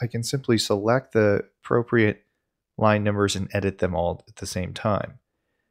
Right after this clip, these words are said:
There are a couple handy commands that allow you to do this. One is I can just simply select,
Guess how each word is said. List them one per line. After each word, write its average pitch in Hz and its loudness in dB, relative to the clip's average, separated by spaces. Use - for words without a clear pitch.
There 117 2
are - 4
a - 0
couple 147 0
handy 123 2
commands 98 -4
that 95 0
allow 92 2
you 90 0
to 90 -10
do 95 -4
this. 139 -2
One 151 2
is 113 4
I 107 0
can 98 -2
just 101 -4
simply 101 -2
select, 135 0